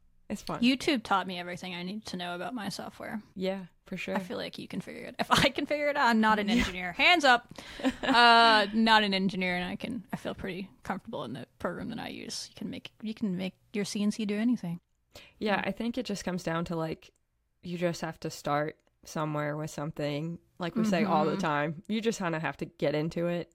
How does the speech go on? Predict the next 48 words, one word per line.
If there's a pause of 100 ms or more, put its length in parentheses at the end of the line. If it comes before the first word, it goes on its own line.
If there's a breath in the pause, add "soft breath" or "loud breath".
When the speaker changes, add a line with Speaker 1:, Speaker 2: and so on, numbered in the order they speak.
(100)
Speaker 1:
and
Speaker 2:
Yeah,
Speaker 1:
do
the
Speaker 2:
it's
Speaker 1:
work.
Speaker 2:
scary.
That
was
my,
I
was
the
most
scared
about
getting,
like,
a
C
N
C
router
because
I
was
like,
"I
don't, (200)
how
am
I
gonna
know
how
to,
to (120)
make
this
stuff?
Like,
I
know
how
to
use
Photoshop,
but